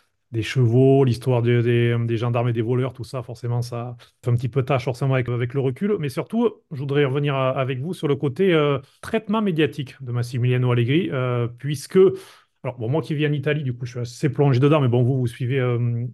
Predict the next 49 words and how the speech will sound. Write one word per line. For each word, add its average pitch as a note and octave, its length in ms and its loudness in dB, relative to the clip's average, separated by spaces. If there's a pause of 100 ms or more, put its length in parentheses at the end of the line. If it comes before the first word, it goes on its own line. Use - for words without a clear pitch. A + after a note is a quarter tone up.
(120)
de, A#2+ 240 -4
de A#2 120 -4
très B2+ 220 -6
près D3 180 -4
aussi C3+ 260 -4
la, B2 100 -2
la B2 120 -2
presse A#2+ 180 -8
italienne C3 400 -2
et, A#2 120 0
et, B2 140 -2
et A#2+ 220 -4
les B2 140 -2
télés B2 220 -2
italiennes. C3+ 420 -2 (720)
Je B2+ 120 -4
trouve G3 300 -4
qu'il D3+ 180 -2
a C#3+ 100 4
une, C#3 380 2
comment C3+ 220 -4
dire, C3 200 -2
une C3 160 0
clémence, F#3 680 -2
euh, C3+ 340 -2
et B2+ 60 -6
qu'il C3+ 160 -4
a C#3+ 60 2
surtout E3 400 -4
des C#3+ 240 2
amis. F#3+ 320 2 (320)
Euh, A#2 480 -2
bon, G#2+ 100 -8
alors, A2 120 -6
je - 40 -18
suis A#2+ 80 -10
personne B2 320 -2
pour, A#2+ 160 0
pour B2+ 140 -2
les A#2+ 60 0
critiquer, B2 360 -2
mais B2 80 0
quand A#2+ 140 -2
je G#2+ 60 -2
vois B2+ 120 -2
des, B2 240 2
des A#2+ 160 -2
Lazzaroni, B2+ 560 -4
des, A2 200 -6